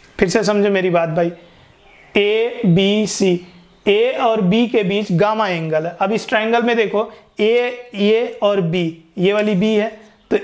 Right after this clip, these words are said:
ए और B के बीच vector ए, इसको इधर shift करें तो ये angle gamma हुआ, तो ये कितना हुआ, वन एट्टी minus gamma, ठीक है ना? अब ये वन एट्टी minus gamma हुआ और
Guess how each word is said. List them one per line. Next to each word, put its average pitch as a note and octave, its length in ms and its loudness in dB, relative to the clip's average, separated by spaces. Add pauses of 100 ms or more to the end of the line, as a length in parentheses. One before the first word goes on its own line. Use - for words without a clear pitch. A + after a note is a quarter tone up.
ए A3+ 180 2
और A#3+ 240 0
B A3 220 2
के A3+ 120 2
बीच A#3+ 400 0
vector F#3+ 440 0
ए, F#3 60 2
इसको F3+ 360 -2
इधर G#3+ 180 2
shift A3 220 -6
करें G#3+ 180 -2
तो A3 80 0
ये G#3+ 160 2
angle A3+ 300 -2
gamma F#3+ 340 0
हुआ, F3 220 -2 (360)
तो G#3 60 2
ये G#3+ 160 2
कितना A3+ 320 -2
हुआ, A#3+ 320 -2 (280)
वन G#3+ 200 2
एट्टी G#3+ 440 -2
minus A3 580 -2 (280)
gamma, D#3+ 540 0 (260)
ठीक G3+ 120 2
है D4+ 120 2
ना? E4 60 -8 (380)
अब G3 260 0
ये E3 340 2 (280)
वन A3 180 2
एट्टी A#3+ 220 0
minus B3 340 0
gamma A#3 280 2
हुआ A#3 260 -2 (340)
और G#3+ 440 -2